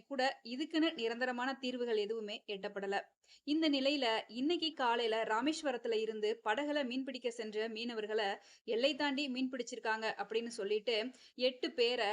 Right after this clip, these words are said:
இலங்கையினுடைய வடக்கு மன்னார் கடற்பரப்புல ரோந்து பணியில இருந்த கடற்படை கைது செஞ்சு கூட்டிட்டு போயிருக்கிறாங்க. பின்பு அவங்கள நீதிமன்றத்துல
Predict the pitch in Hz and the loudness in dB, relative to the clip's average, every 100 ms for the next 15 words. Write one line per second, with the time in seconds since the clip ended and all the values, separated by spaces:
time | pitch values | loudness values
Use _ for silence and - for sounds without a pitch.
0 | - 240 294 311 311 254 220 220 214 196 | -2 -2 2 4 2 0 0 2 2 0
1 | 220 208 285 320 277 254 247 233 226 233 | -2 -2 -2 0 0 0 -2 -2 -4 -4
2 | 226 226 220 214 226 226 247 294 302 247 | -4 -2 0 0 -2 -4 -4 -4 -4 -6
3 | 233 220 214 220 214 208 240 _ _ - | -6 -6 -6 -4 -4 -4 -4 _ _ -18
4 | 233 262 262 247 226 277 - _ 247 247 | -14 -10 -6 -4 -4 -4 -8 _ -6 -4
5 | 285 - 226 214 285 _ 233 - 214 208 | -4 -6 -8 -8 -10 _ -20 -14 -12 -10
6 | 208 214 214 - - - _ - 294 339 | -10 -12 -10 -12 -14 -20 _ -8 -4 -2
7 | 294 302 233 240 240 220 254 - - - | -2 -2 -4 -8 -6 -6 -6 -10 -20 -20
8 | _ _ _ 247 294 330 285 254 233 247 | _ _ _ -10 -8 -8 -10 -12 -16 -12